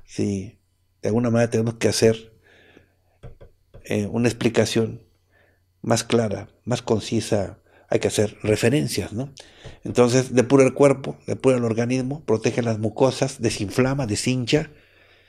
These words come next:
integralmente, ¿no? Porque igual si tenemos inflamación de ojos, hinchazón, también nos inflama. Si tenemos inflamación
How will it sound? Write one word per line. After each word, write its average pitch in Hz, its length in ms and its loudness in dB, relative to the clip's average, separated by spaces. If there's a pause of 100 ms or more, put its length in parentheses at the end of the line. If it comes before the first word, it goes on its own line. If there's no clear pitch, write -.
(380)
integralmente, 147 880 6
¿no? 160 320 -4 (260)
Porque 101 240 0
igual 131 260 6
si 113 120 2
tenemos 113 760 -4 (640)
inflamación 127 720 4
de 117 100 4
ojos, 139 320 2
hinchazón, 113 480 2
también 226 480 2
nos 117 160 -4
inflama. 95 400 -2
Si 117 80 -4
tenemos 131 380 2
inflamación 117 720 2